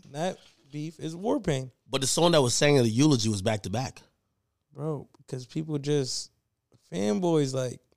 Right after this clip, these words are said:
Speaker 1: they didn't really listen to what was being said. Meek had the better
Speaker 2: Okay,
Speaker 1: songs.
Speaker 2: that's cool, but listen, Meek sold one oh two without a Drake feature, without him squashing the beef with Drake.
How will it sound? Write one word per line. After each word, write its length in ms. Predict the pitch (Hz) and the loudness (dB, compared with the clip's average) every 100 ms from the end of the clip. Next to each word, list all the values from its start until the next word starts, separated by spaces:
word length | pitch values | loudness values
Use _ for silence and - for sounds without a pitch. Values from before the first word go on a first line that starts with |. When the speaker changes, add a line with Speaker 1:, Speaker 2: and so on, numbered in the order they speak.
| _ 139 | _ -6
Speaker 1:
they 80 | 175 | -4
didn't 160 | 175 | -2
really 180 | 180 160 | 0 2
listen 360 | 175 226 196 180 | 6 6 4 0
to 80 | |
what 140 | 175 175 | 2 2
was 260 | 151 143 | 0 -4
being 340 | - 147 170 143 | -6 -6 -4 -4
said. 420 | - 220 175 135 _ _ - | 0 2 0 -4 _ _ -4
Meek 240 | 208 233 | -4 0
had 160 | 202 185 | 0 0
the 80 | 170 | 2
better 160 | 196 | 2
Speaker 2:
Okay, 100 | 185 | 2
Speaker 1:
songs. 140 | 233 247 | 2 2
Speaker 2:
that's 200 | 170 - | 2 0
cool, 280 | - 247 160 | 2 2 4
but 220 | 147 123 | 2 2
listen, 340 | 160 - 104 - 123 _ _ _ _ _ - | -2 -2 -6 -12 -20 _ _ _ _ _ -10
Meek 100 | 165 | -6
sold 540 | - 160 143 82 107 | -2 -2 -2 -8 -4
one 140 | 135 | 2
oh 100 | 160 | 2
two 480 | 143 - 139 117 107 - _ _ _ _ _ _ | 0 -2 -2 -2 -6 -12 _ _ _ _ _ _
without 280 | 107 131 131 | -2 2 2
a 60 | 107 | 2
Drake 240 | 117 113 | -2 -4
feature, 360 | - 90 - - _ _ | -6 -10 -10 -12 _ _
without 200 | 104 123 | -4 0
him 140 | 131 104 | 0 0
squashing 440 | - 120 113 104 | 4 4 4 0
the 40 | |
beef 200 | 101 98 | -2 -4
with 100 | 98 | -6
Drake. 260 | - 80 | -10 -10